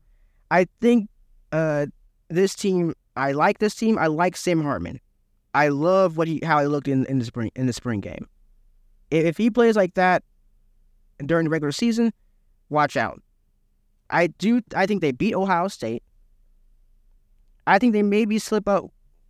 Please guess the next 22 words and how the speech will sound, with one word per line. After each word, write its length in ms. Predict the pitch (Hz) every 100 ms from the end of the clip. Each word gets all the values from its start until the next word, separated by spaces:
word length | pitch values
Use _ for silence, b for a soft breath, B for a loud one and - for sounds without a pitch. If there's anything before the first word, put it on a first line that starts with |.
| -
one 380 | 147 185 214 220
game, 360 | 208 208 214
maybe, 380 | 202 208 196 214
and 100 | 175
I 80 | 175
think 120 | 190
they 80 | 170
lose 140 | 160
to 80 | 143
U 160 | 156 147
S 120 | 143
C, 100 | 160
and 60 | 151
I 40 |
think 160 | 180 156
that 100 | -
keeps 200 | 175 139
them 120 | 139
out 160 | 135 147
of 40 |
the 80 | 147
playoffs. 520 | 170 165 160 165